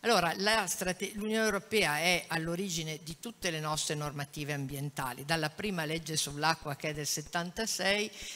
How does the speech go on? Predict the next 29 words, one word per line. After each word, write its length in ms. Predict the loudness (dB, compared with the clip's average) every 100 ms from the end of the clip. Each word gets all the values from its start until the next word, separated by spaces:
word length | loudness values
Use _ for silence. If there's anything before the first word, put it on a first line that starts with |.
| -6
e 140 | -6
che 160 | -4 -2
già, 420 | 4 6 4 0
eh, 220 | -6 -6 -8 -8
avevamo 500 | -6 -2 -2 -2 -4
dovuto 320 | -4 -2 -2
approvare 760 | -2 -4 2 4 4 2 -4 -8 -16
spingendoci 1000 | -8 -6 -2 -2 2 2 2 0 2 2
un 140 | 0 0
po', 260 | 4 4
perché, 500 | 2 -6 -4 -2 -2 -4 -12
eh, 420 | -2 0 0 -2 -2
venivamo 560 | -2 -2 2 2 4 0
premuti 580 | 0 0 0 -2 -4 -4
come 280 | -4 -6
paese 540 | 2 4 4 2 0 -2
perché, 460 | -2 -2 2 0 0 -10 -2
eh, 500 | 2 2 2 0 0
ci 180 | 0 2
adeguassimo 800 | 0 0 4 4 4 -2 -2 -2
alle 200 | -2 -4
normative 640 | -6 -6 -8 -4 -4 -2
europee 520 | -4 -4 -2 -2 0
sul, 520 | -4 -6 -6 -6 -8
sull'acqua, 680 | -6 -6 -4 -4 -6 0 0 0 -12 -2
a 120 | 0
tutte 460 | 0 -2 -8 -4 -2
le 100 | -2
successive. 800 | -4 -4 2 4 6 4 0